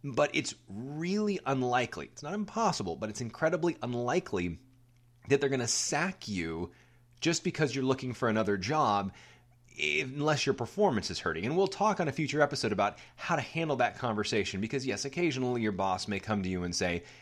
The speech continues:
"Hey, are you job hunting?" And you may or may not want to be honest in that answer. So we'll talk about that in a future episode. But I want to take that fear out of the equation right now.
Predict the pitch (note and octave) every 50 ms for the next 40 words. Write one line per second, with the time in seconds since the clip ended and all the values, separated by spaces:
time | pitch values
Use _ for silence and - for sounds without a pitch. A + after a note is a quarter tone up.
0 | - - - - C#3 A2 G2 - - - G#2+ G#2+ G#2 G#2 G2+ F2+ B2 C3+ C3 A2
1 | E2+ G2+ F#2 E2 - D#2+ C#2+ D#2+ G#2 - - - - - _ _ _ - - B2
2 | A#2 A2+ A2 G#2 F#2+ G2+ G#2+ G#2 G#2 A#2 A2+ G#2+ G#2+ G#2 F#2+ F#2+ F#2+ - F2+ F2+
3 | F2+ F2 D#2+ F2+ - G#2 G2+ F#2 F2 - - - F2+ E2+ E2 E2 G2+ C#3+ E3 D3+
4 | - - F#2 E2+ - - - - - - D#3+ D#3+ D#3+ - E3+ G3 E3+ - E3 C3+
5 | A#2 - A#2 A2 G#2 G2 G2+ - - G2 F2 - F#2+ - F#2+ F#2+ - G2+ - -
6 | - - - D#2 - - C#3 B2+ - - - - - D3 E3+ G3 G#3+ A3 A#3 A#3+
7 | G#3 - - - - E3+ D#3+ C#3+ - - - G#2+ B2 B2 B2+ A#2+ - - _ _
8 | _ - - - - _ _ - - - - - - B3 A3+ F#3+ C3 A2 G2+ G2
9 | G2+ G2+ - - - - _ _ _ _ - - - _ _ _ _ - - C3
10 | D#3+ F3+ F3+ E3+ D#3 C3+ B2 C3 B2+ B2 A2+ - - - B2 A#2+ B2 A#2 G2 G2
11 | E2+ D#2+ D#2 D#2 D2+ - - E2+ B1+ G1+ G1+ -